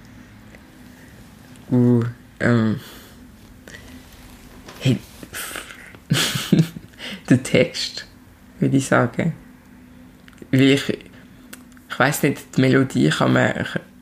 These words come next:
kann ich erst herausfinden, wenn ich merke, was für, was für eine Stimmung mir der Text gibt.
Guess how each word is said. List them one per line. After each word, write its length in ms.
kann 160
ich 320
erst 720
herausfinden, 760
wenn 140
ich 260
merke, 340
was 300
für, 480
was 240
für 80
eine 140
Stimmung 440
mir 220
der 140
Text 460
gibt. 320